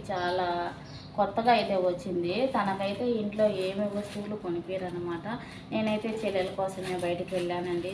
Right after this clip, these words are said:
చెల్లెలకి ఏమైనా తీపిచ్చి చెల్లెలు చూసి వద్దామని. అరబ్బీ కూడా రాదు, కొత్తగా అయితే వచ్చిందనమాట. మరి చెల్లెలకైతే అవి కొన్ని, అవి కొన్ని తీపిచ్చి వచ్చాననమాట. షాంపులు,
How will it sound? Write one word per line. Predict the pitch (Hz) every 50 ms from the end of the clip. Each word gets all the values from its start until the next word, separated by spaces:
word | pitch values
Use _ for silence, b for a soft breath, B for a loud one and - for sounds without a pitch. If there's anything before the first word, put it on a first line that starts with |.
| 190
చెల్లెలకి | - 190 175 180 180 180 175 - 180
ఏమైనా | 180 175 180 180 180 175 175
తీపిచ్చి | 180 175 170 - 170 - - 185 180 175
చెల్లెలు | - 185 170 175 185 185 175
చూసి | 170 175 175 175 - 180
వద్దామని. | 156 - 156 175 170 170 170 165 170 208 254 302 B B B B B B B B -
అరబ్బీ | 180 185 185 202 202 196 202
కూడా | 196 202 196 196 202 190
రాదు, | 175 175 170 175 170 165 175 190 - -
కొత్తగా | - - - - 202 202 202
అయితే | 196 185 180 180 185
వచ్చిందనమాట. | 180 180 175 170 - - 185 180 175 170 170 170 170 170 165 - 208 240 285 311 B B B B B B B -
మరి | - 190 185 190 190
చెల్లెలకైతే | 196 196 185 185 190 185 185 - 185 180 175 196
అవి | 190 180 175
కొన్ని, | 180 175 175 175 180
అవి | 175 170 165
కొన్ని | 160 - 185 175 175 190 208 226 226 B B B -
తీపిచ్చి | - 190 180 180 185 175 - 196
వచ్చాననమాట. | 180 160 160 - 190 175 175 175 170 175 170 165 165 165 175 185
షాంపులు, | 185 - - 170 160 165 165 165 165 160